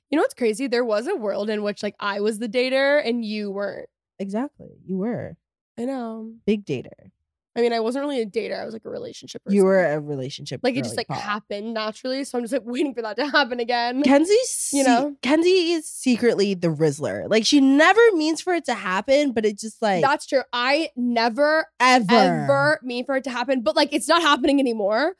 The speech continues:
Speaker 2: But I just know, and I know exactly when it happens.
Speaker 1: Yeah.
Speaker 2: I'm
Speaker 1: I do too, but I won't admit it for a while.
Speaker 2: She won't. And I just,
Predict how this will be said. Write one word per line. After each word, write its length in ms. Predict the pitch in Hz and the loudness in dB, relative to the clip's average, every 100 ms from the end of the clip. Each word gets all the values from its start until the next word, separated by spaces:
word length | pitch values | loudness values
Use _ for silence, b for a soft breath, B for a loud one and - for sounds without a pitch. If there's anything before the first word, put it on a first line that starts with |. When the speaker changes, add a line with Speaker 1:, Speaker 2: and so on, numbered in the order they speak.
| _ - | _ 4
Speaker 2:
But 80 | |
I 140 | 294 311 | 6 6
just 240 | 330 277 | 2 0
know, 500 | 202 208 220 220 285 | -2 2 6 6 4
and 160 | 285 226 | 2 0
I 120 | 202 | 0
know 380 | 190 196 226 240 | -2 2 6 6
exactly 520 | 208 170 202 - 220 165 156 | 4 0 -2 0 -4 -4 -2
when 160 | 214 240 | 2 2
it 120 | 208 | 2
happens. 580 | 214 156 156 123 123 - | -2 -2 -6 -10 -14 -10
Speaker 1:
Yeah. 340 | 220 220 156 139 | -4 -4 -4 -4
Speaker 2:
I'm 180 | 240 262 | 2 4
Speaker 1:
I 40 | 294 | 6
do 140 | 381 | 4
too, 280 | 277 294 240 | 2 0 0
but 80 | 233 | 0
I 80 | 233 | 0
won't 160 | 240 240 | 0 -2
admit 180 | 233 | -4
it 120 | 226 220 | -8 -6
for 100 | - | -8
a 40 | |
while. 120 | 247 | -6
Speaker 2:
She 220 | 247 302 294 | 2 4 6
won't. 460 | 240 247 175 143 - | 6 6 4 -4 -2
And 160 | 254 | -2
I 240 | 240 233 247 | 0 0 0
just, 240 | 285 285 | 0 -4